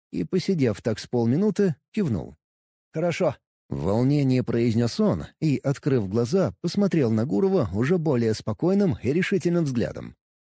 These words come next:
«Наверное, мне нужно было сразу все рассказать еще первый раз, но... я был тогда взволнован гибель Тани. Я испугался, что когда они узнают правду, то меня заподозрят.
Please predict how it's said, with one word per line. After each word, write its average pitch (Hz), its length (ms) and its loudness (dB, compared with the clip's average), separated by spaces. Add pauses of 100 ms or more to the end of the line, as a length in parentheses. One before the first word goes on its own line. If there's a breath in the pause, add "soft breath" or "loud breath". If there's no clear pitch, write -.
(180)
«Наверное, 156 680 0
мне 143 280 -4
нужно 151 320 0
было 156 180 0
сразу 175 400 0
все 127 220 -4
рассказать 143 540 -2
еще 160 300 -2
первый 156 340 0
раз, 113 280 0
но... 143 380 0 (460)
я 170 240 0
был 175 120 0
тогда 185 280 2
взволнован 185 680 2
гибель 175 320 0
Тани. 110 400 -2 (340)
Я 170 220 0
испугался, 190 580 0
что 127 260 -6
когда 165 360 0
они 170 180 2
узнают 165 420 0
правду, 175 460 0 (220)
то 139 100 -2
меня 180 260 2
заподозрят. 165 720 0